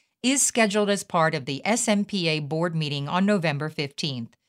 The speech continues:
The Power Authority serves the West End. It last raised rates in twenty twenty by one dollar.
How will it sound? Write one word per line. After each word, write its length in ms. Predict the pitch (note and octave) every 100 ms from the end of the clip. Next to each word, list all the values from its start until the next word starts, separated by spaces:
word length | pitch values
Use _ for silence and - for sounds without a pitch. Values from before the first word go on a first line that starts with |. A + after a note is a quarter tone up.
| _ _ _
The 100 | G#3+
Power 460 | G#3+ G#3+ G#3+ G#3+ F#3
Authority 600 | D#3+ D#3+ F3+ F3+ D#3 C#3+
serves 540 | - G#3 F#3 D3+ C#3+
the 100 | -
West 400 | D3+ D#3 D#3 -
End. 380 | D3+ C3+ B2 A2+ _ _ _
It 160 | A3 G#3
last 480 | F3+ G3 D4+ - -
raised 440 | E3 F#3 A#3+ F#3+
rates 380 | D3+ C#3 C#3+ -
in 200 | - G#3
twenty 320 | G3 G#3+ G3+
twenty 440 | E3 - A3 E3+ D3+
by 280 | C#3+ F#3 F3
one 320 | E3+ F3+ F3+
dollar. 480 | E3 D3 C3+ G#2+